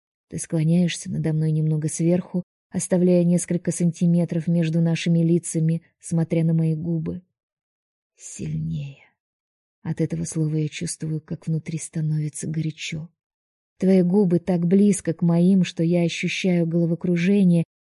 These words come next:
и нехватку воздуха, как будто попала в помещение без кислорода. Я, прерываясь, дышу в твои губы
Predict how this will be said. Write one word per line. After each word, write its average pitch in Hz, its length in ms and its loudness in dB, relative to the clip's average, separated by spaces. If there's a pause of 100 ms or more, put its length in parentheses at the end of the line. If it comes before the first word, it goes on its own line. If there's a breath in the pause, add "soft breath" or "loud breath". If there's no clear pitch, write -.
(120)
и 180 100 2
нехватку 190 580 2
воздуха, 180 720 0 (160)
как 160 180 -4
будто 175 300 2
попала 175 420 0
в - 60 -6
помещение 165 720 2
без 160 200 -6
кислорода. 170 640 -2 (480)
Я, 175 300 4
прерываясь, 165 720 2
дышу 180 400 2
в - 80 -8
твои 170 240 2
губы 180 460 2